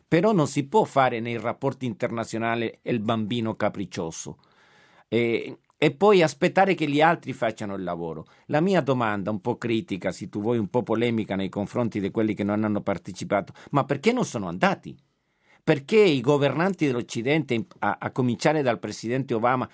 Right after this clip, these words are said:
non sono andati a parlare a questa conferenza? Perché l'hanno sottovalutata? Perché l'hanno snobata? Quando le conferenze internazionali importanti vengono snobate dai grandi,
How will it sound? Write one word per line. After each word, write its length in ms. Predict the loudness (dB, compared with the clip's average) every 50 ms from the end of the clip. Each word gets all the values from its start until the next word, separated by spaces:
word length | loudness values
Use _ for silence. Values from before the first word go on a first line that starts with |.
| -12 _ _
non 180 | -2 -2 0 0
sono 200 | 2 2 2 2
andati 420 | 2 4 4 4 2 2 0 -2
a 60 | -2
parlare 400 | -2 -2 -4 -2 -2 -2 -2 -4
a 20 | -6
questa 300 | -8 -8 -8 -8 -8 -8
conferenza? 640 | -6 -8 -8 -8 -8 -8 -8 -8 -10 -10 -14 -16 -18 -20 -20 -8 _
Perché 300 | 0 0 0 2 2 2
l'hanno 280 | 4 4 4 2 2 -2
sottovalutata? 960 | -4 -2 -4 -4 -4 -4 -4 -4 -2 -4 -4 -2 0 2 2 2 2 0 -2
Perché 300 | -4 -6 -6 -6 -4 -2
l'hanno 320 | -2 -2 -2 -2 -4 -4 -6
snobata? 760 | -6 -6 -6 -6 -4 0 2 2 2 2 0 -4 -8 -14 -14 _ _ _ _ _ _ _ _ _ _ _ _ _ _ _ -18 -18 _ _ _ -2
Quando 320 | 0 2 2 2 2 2
le 140 | 0 0 0
conferenze 560 | 0 -2 -2 -2 0 0 0 0 0 -2 -2
internazionali 960 | -2 -2 0 -2 -2 -2 -2 -6 -6 -4 -4 -4 -2 -2 -4 -4 -6 -8 -12 _ _ _ _ _ _ _ _ _ _ 0
importanti 1000 | 2 2 2 2 0 -2 -4 -2 -2 -2 0 0 0 -2 -6 -8 -10 -12 -14 -14 _ _ _ _
vengono 480 | 2 4 4 4 4 4 2 2 0 -2
snobate 640 | -4 -4 -4 -2 0 2 2 2 2 0 -4 -4
dai 180 | -2 0 0 -2
grandi, 580 | -2 -2 -2 -2 -2 -2 -4 -6 -6 -8 -10